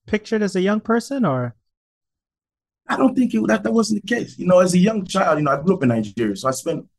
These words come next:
Speaker 2: about twelve years of my life in Nigeria. And during that time, a lot of my focus was, you know, just enjoying life. You know, as a child, your,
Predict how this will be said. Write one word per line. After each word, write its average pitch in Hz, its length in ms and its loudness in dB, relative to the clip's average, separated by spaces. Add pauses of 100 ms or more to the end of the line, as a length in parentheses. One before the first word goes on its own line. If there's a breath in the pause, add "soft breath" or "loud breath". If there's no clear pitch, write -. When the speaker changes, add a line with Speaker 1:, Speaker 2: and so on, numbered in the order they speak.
(220)
Speaker 2:
about 123 460 4
twelve 143 260 2
years 131 160 2
of 113 80 -6
my 104 160 0
life 104 220 0
in - 340 -16
Nigeria. 104 540 0 (260)
And 117 120 -4
during 254 240 2
that 180 180 2
time, 175 440 -2 (460 soft breath)
a 135 60 -8
lot 185 140 2
of 185 60 -4
my 143 120 0
focus 147 640 -2
was, 113 140 -2
you 117 60 0
know, 107 100 2
just 113 240 -4
enjoying 113 680 2
life. 101 340 0
You 113 80 0
know, 117 60 0
as 120 40 0
a 120 40 -2
child, 143 400 4
your, 113 260 0